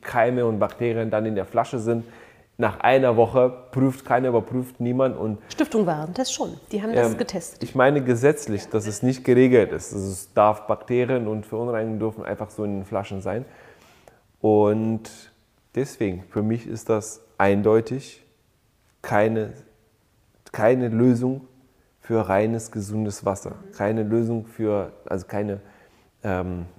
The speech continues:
Speaker 1: wie heißt es? Also nicht kurzfristige, sondern das Gegenteil.
Speaker 2: Langfristig?
Speaker 1: Keine langfristige. <laughs>
Speaker 2: Keine langfristige Lösung.
Speaker 1: Keine langfristige
Speaker 2: Ja.
Speaker 1: Lösung.
Speaker 2: Na, zum, beim, zudem halt das meiste Wasser halt immer noch in Plastik verkauft wird.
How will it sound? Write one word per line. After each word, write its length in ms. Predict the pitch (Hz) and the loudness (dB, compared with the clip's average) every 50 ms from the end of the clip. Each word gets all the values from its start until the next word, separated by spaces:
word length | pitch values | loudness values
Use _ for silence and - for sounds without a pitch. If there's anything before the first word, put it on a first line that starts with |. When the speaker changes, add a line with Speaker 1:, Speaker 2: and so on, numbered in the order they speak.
| _ _ _ _ _ _ - - _ _ _ _ _ _ _ | _ _ _ _ _ _ -20 -20 _ _ _ _ _ _ _
Speaker 1:
wie 100 | - 107 | -8 -6
heißt 180 | 104 107 - - | -6 -6 -6 -8
es? 220 | 113 110 - - - | -12 -12 -14 -16 -12
Also 140 | - 104 104 | -8 -6 -6
nicht 240 | 104 101 - - | -6 -6 -8 -8
kurzfristige, 600 | - - 113 110 - - 123 117 113 - - 110 | -6 -4 -4 -4 -2 -2 -2 -2 -2 -4 -6 -4
sondern 200 | 104 107 104 101 | -4 -4 -4 -4
das 160 | 95 92 - - | -6 -8 -8 -6
Gegenteil. 360 | 110 107 113 113 - 113 147 | -6 -6 -6 -6 -6 -6 -4
Speaker 2:
Langfristig? 460 | 190 180 190 196 - - - 233 - - | -4 -4 -4 -6 -6 -10 -14 -14 -8 -2
Speaker 1:
Keine 220 | - 208 - 113 - | 2 2 2 2 2
langfristige. 600 | - 107 107 107 104 - 107 101 - - 110 107 - - - - | 2 0 0 -2 -4 -6 -8 -8 -8 -8 -8 -4 -2 -4 -4 0
<laughs> 80 | - | 2
Speaker 2:
Keine 260 | - 208 220 220 220 220 | 2 2 6 6 8 8
langfristige 680 | 208 208 226 294 294 - - 349 - - - 339 330 320 | 8 6 4 2 0 -2 -6 -8 -6 -4 -2 0 0 2
Lösung. 540 | 294 294 294 320 330 285 262 240 226 226 - - | 2 2 2 2 2 2 0 0 -2 -2 -2 2
Speaker 1:
Keine 280 | 160 131 135 147 151 | 4 4 6 6 4
langfristige 680 | 147 143 139 143 151 147 143 135 - - - - 127 123 | 6 6 4 4 4 2 4 4 4 4 4 2 2 4
Speaker 2:
Ja. 60 | 117 | 4
Speaker 1:
Lösung. 240 | 127 131 139 143 147 | 6 4 4 4 4
Speaker 2:
Na, 120 | 147 220 220 | 2 2 2
zum, 240 | - 202 226 214 - - - | 0 -2 -4 -4 -4 0 2
beim, 260 | - 214 208 185 - | 4 4 4 2 0
zudem 420 | - 220 208 190 220 247 262 240 240 | -2 -2 0 2 2 4 4 4 2
halt 120 | 233 202 | 0 0
das 120 | 202 196 - | -2 -2 0
meiste 340 | 202 196 214 220 - - 196 | 2 2 2 0 0 -2 -2
Wasser 200 | 196 202 202 196 | -2 -2 -2 -2
halt 140 | 190 185 - | -4 -2 0
immer 180 | - 226 226 | 0 2 2
noch 140 | 214 208 196 | 2 2 0
in 100 | 196 185 | -2 -2
Plastik 400 | 185 208 208 208 - - 247 - | -2 -2 -2 -2 -4 -8 -10 -8
verkauft 440 | - 254 240 240 240 240 240 - - | -8 -6 -2 0 0 0 0 -2 -6
wird. 260 | 247 240 247 247 - | -6 -6 -6 -6 -10